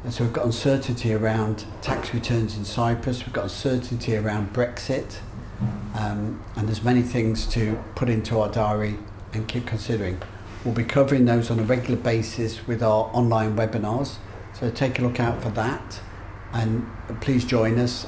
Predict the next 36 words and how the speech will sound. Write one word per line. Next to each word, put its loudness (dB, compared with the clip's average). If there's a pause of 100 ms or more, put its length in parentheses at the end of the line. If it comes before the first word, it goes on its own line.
and 0
we 0
want 2
to 4
make 2
those 2
a 0
more 4
interactive 0
session -2 (320)
where 0
we 0
can -2
field 2
your 0
questions -2
actually -2
on, 0
online. 0 (840)
They 2
are 6
free, 2 (600)
Um, -2
but -2
obviously 0 (160)
available 2
to -4
our 2
retained 0
clients -4
as -4
well 2
as -4
to 0 (120)
other 0
customers. -2